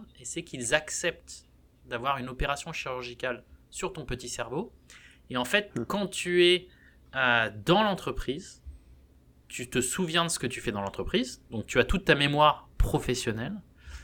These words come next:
Speaker 1: mais au moment où tu sors de l'entreprise, tu ne te souviens plus de ce que tu as fait dans l'entreprise, et en fait, tu, tu vis en fait ta vie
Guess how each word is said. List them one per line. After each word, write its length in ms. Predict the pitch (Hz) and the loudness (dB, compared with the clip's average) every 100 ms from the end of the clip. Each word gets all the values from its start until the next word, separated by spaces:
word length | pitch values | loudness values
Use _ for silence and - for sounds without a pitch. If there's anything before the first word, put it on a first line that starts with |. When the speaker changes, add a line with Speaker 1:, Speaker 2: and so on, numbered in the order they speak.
| - | -6
Speaker 1:
mais 220 | 139 139 | 6 8
au 40 | 143 | 10
moment 300 | 151 196 202 | 8 6 6
où 60 | |
tu 220 | 135 - 120 | 2 -2 0
sors 500 | - - 240 214 180 | 2 6 8 8 6
de 80 | |
l'entreprise, 800 | 160 135 - 127 - 147 220 - - - - - | 4 2 0 -2 0 -2 -2 -8 -16 -20 -20 -10
tu 160 | - 147 | 0 0
ne 40 | |
te 120 | 123 | 2
souviens 400 | 151 151 131 131 | -2 0 4 4
plus 300 | 127 - 214 | 4 4 4
de 40 | 226 | 2
ce 80 | - | 4
que 80 | |
tu 180 | 165 - | 4 6
as 60 | 127 | 4
fait 200 | - 135 | 4 4
dans 100 | 123 | 4
l'entreprise, 680 | 113 - 101 - 120 - - - - - - - - | 2 0 -2 0 0 -2 -14 -20 -20 -20 -20 -10 4
et 80 | 123 | 6
en 100 | 117 | 10
fait, 260 | 185 185 | 10 10
tu, 640 | - 160 170 151 139 123 117 | 4 4 6 8 8 8 6
tu 120 | - | 6
vis 240 | 123 147 196 | 8 10 10
en 100 | 127 | 10
fait 220 | 165 160 | 6 6
ta 120 | 127 | 4
vie 220 | 117 127 | 4 -2